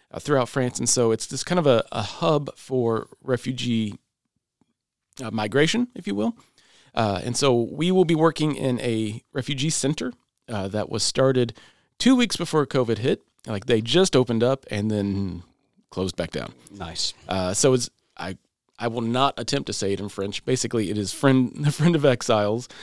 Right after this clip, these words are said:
Speaker 1: uh, and is connected to a local church. They rent a space. And so in there, we will be basically, think of like a refugee welcome center where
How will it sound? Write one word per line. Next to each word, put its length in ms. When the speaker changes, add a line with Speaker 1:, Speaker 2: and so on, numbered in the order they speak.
Speaker 1:
uh, 300
and 100
is 160
connected 380
to 240
a 260
local 220
church. 380
They 140
rent 220
a 40
space. 500
And 100
so 180
in 140
there, 220
we 160
will 160
be 340
basically, 380
think 180
of 80
like 160
a 60
refugee 720
welcome 460
center 360
where 380